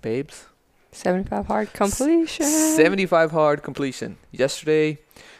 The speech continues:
Speaker 1: was day seventy-six, so we completed seventy-five hard on Friday. Uh, yesterday was Saturday. <laughs>
Speaker 2: And today is
Speaker 1: For tho-,
Speaker 2: Sunday,
Speaker 1: for
Speaker 2: if
Speaker 1: those
Speaker 2: you
Speaker 1: that
Speaker 2: don't know
Speaker 1: aren't
Speaker 2: your days of the
Speaker 1: tracking,
Speaker 2: week. <laughs>
Speaker 1: uh, yesterday was, was Saturday, and we celebrated the completion of seventy-five hard,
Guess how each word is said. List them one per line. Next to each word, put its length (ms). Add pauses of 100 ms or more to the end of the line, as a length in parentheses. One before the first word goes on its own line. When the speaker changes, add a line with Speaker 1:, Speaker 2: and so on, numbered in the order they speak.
(160)
Speaker 1:
was 180
day 200
seventy-six, 680
so 80
we 340
completed 360
seventy-five 540
hard 420
on 220
Friday. 640 (800)
Uh, 460
yesterday 480
was 160
Saturday. 540 (200)
<laughs> 100 (580)
Speaker 2:
And 100
today 340
is 60
Speaker 1:
For 60
tho-, 80 (100)
Speaker 2:
Sunday, 200 (160)
Speaker 1:
for 160
Speaker 2:
if 60
Speaker 1:
those 140
Speaker 2:
you 60
Speaker 1:
that 60
Speaker 2:
don't 80
know 60
Speaker 1:
aren't 100
Speaker 2:
your 120
days 200
of 160
the 180
Speaker 1:
tracking, 320
Speaker 2:
week. 120
<laughs> 100
Speaker 1:
uh, 160
yesterday 320
was, 320
was 120
Saturday, 360
and 80
we 100
celebrated 640
the 60
completion 460
of 100
seventy-five 680
hard, 480